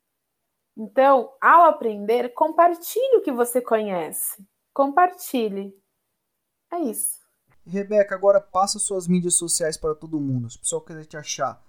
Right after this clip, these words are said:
Speaker 2: pra conversar, pra atendimento, pra palestra, pra aula, como que te acha?
Speaker 1: Pode me chamar direto no WhatsApp.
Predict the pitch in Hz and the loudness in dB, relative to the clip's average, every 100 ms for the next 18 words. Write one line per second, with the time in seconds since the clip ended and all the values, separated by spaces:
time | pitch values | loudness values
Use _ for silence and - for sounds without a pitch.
0 | _ 123 - 151 135 127 - - 143 151 | _ -20 -18 -16 -16 -10 -6 0 2 4
1 | 143 - _ - 127 - 147 127 120 131 | 2 -4 _ -18 -16 -14 -12 -8 -8 -6
2 | 156 151 131 123 - 135 135 123 120 147 | -6 -6 -10 -18 -20 -12 -10 -10 -8 -6
3 | 147 - 131 - 123 120 143 160 - _ | -6 -8 -12 -2 2 6 6 4 0 _
4 | 165 175 165 - 143 131 - - _ _ | 0 0 -2 -6 -4 -6 -14 -20 _ _
5 | _ 233 233 247 254 254 240 226 220 226 | _ 0 2 0 -10 -10 -8 -8 -8 -6
6 | 220 233 240 240 226 226 - 208 165 - | -2 0 0 -4 -14 -16 -14 -10 -10 -10